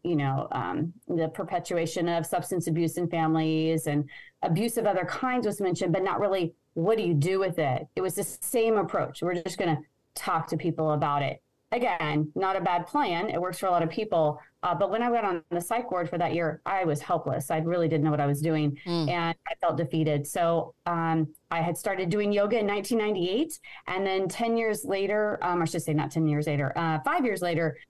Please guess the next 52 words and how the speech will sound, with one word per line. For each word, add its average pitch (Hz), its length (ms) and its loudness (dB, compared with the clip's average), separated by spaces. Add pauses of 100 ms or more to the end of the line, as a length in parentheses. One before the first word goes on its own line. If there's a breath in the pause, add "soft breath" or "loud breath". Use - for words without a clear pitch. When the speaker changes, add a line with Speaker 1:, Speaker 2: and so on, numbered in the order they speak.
(500 soft breath)
Speaker 1:
when 214 160 4
we 208 80 4
moved 202 180 2
back 175 220 2
to 160 80 -2
the 170 100 0
States, - 560 -4 (180)
I 170 300 0
started 170 720 0
to 170 220 0
take 170 260 -4
teacher 226 240 -4
training, 147 440 0
found 208 220 2
Yoga 190 280 2 (180)
Fit, 147 260 -2
and 156 320 0
it - 80 0
was 165 140 0
a 160 40 0
lifesaver. 156 720 0 (280 loud breath)
I 170 100 -4
got 160 300 0
certified 202 400 -2
with 185 120 0
them, 180 180 0
and 160 100 4
then 165 220 2
I 156 220 0
became 165 280 -2
a 160 60 2
trainer 165 400 0
for 170 100 0
them 160 220 4
in 156 120 4
two 165 180 -2
thousand 165 320 2
nine. 151 440 0 (180)
And 185 140 -2
in 180 140 0
two 240 180 -2
thousand 220 400 0
twelve, 196 360 2
I - 100 0
read 175 240 0
this 180 160 -4
book, - 400 -2
uh, 156 300 2 (140)
In 190 100 0
an 190 100 2
Unspoken 175 600 0
Voice. 190 520 0